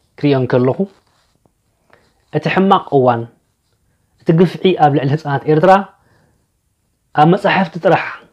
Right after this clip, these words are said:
ኮይኑ እንተዝተርፍ ነይሩ ብጣዕሚ ደስ ምበለኒ ነይሩ። ማለት ኩሎም ኣብ ናፃ ኤርትራ ዝውለዱ ህፃናት ግፍዒ ዝበሃል ሲ ብመፅሓፍ ጥራሕ ዝፈልጥዎ እንተትኾኑ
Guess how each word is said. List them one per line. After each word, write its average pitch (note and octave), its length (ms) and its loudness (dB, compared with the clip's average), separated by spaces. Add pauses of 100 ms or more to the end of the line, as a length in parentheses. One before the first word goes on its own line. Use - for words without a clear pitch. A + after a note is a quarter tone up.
(420)
ኮይኑ C#3+ 180 2
እንተዝተርፍ C3 720 -4
ነይሩ C3+ 180 -2 (240)
ብጣዕሚ - 340 -12
ደስ A2+ 180 -6
ምበለኒ G#2 380 -16
ነይሩ። G#2 200 -20 (300)
ማለት B2 200 -4 (760)
ኩሎም A3 300 4 (140)
ኣብ C3+ 220 0
ናፃ F3 240 2 (200)
ኤርትራ C3+ 300 -6 (100)
ዝውለዱ B2+ 460 -4
ህፃናት E3+ 420 0 (1120)
ግፍዒ D#3+ 380 -2
ዝበሃል D3+ 460 2
ሲ E3 80 -6 (420)
ብመፅሓፍ F3+ 480 0
ጥራሕ C3 220 -6
ዝፈልጥዎ C3 380 -4
እንተትኾኑ D#3 420 0